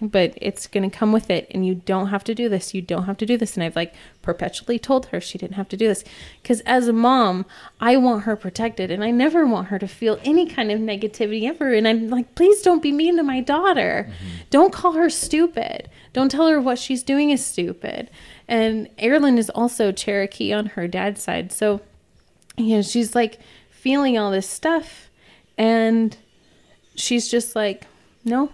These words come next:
Speaker 1: I'm gonna keep doing it. Who do I wanna be the hero to, you know, to these kids that,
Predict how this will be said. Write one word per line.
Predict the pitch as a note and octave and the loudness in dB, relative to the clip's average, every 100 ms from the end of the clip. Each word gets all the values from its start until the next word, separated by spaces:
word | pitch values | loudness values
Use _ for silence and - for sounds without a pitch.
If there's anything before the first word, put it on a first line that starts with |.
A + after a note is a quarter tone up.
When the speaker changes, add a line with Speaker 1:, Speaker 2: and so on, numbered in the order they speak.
| - | -8
Speaker 1:
I'm | A3 A3 | -2 0
gonna | A#3+ | 2
keep | A#3+ A#3 | 0 -4
doing | C4+ C4+ A3 | -2 0 0
it. | F3+ G#3 - _ - - - _ _ - | -2 -6 -12 _ -20 -20 -20 _ _ 0
Who | B3 | 4
do | C4 | 6
I | B3+ A#3+ | 6 6
wanna | A3+ A3+ G#3+ | 4 2 0
be | G#3+ | -2
the | G3+ | -4
hero | G3 G3 G3+ F3 | -4 -2 0 -2
to, | - - - F#3+ _ _ - | -4 -10 -10 -12 _ _ -8
you | G3 | -6
know, | F3+ G3 G#3 - | -4 -4 -6 -4
to | A3 | 0
these | G3 F#3+ | 2 0
kids | - - G3 G#3 - | -2 -2 -2 -4 -4
that, | - - | -4 -4